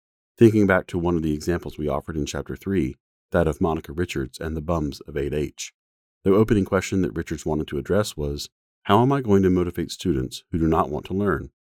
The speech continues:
The focus is on her own teaching practices and how she might improve them to the benefit of her students. At this stage, her study is in essence a self-study, one that might lead Richards to make some changes in the classroom.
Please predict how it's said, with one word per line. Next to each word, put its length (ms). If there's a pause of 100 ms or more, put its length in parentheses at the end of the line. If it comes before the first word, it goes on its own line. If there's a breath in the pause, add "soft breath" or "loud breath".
(480)
The 80
focus 360
is 100
on 160
her 220
own 240
teaching 320
practices 560 (400)
and 100
how 140
she 160
might 180
improve 380
them 180 (300)
to 100
the 80
benefit 380
of 80
her 60
students. 580 (600)
At 120
this 160
stage, 360 (280)
her 80
study 340
is 160
in 100
essence 420
a 100
self-study, 600 (460)
one 160
that 120
might 200
lead 280
Richards 380
to 120
make 180
some 140
changes 580
in 140
the 60
classroom. 580